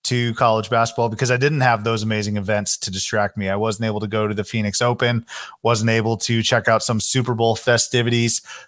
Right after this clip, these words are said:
But that being said, it, it, it did make me miss Phoenix and Scottsdale. If you know me, you know I lived there for about seven years, and it does have a special place in my heart.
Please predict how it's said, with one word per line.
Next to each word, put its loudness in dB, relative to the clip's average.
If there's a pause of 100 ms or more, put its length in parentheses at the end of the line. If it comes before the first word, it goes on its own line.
(140)
But 4
that 4
being 2
said, 4
it, -6
it, 0
it 0
did 2
make 0
me 0
miss 0 (400)
Phoenix 0
and -4
Scottsdale. 2
If -8
you -2
know 0
me, -2
you 0
know 0
I 0
lived -4
there 0
for -4
about 2
seven -2
years, -2
and -2
it -4
does 0
have -2
a -6
special -4
place -2
in -4
my 0
heart. 0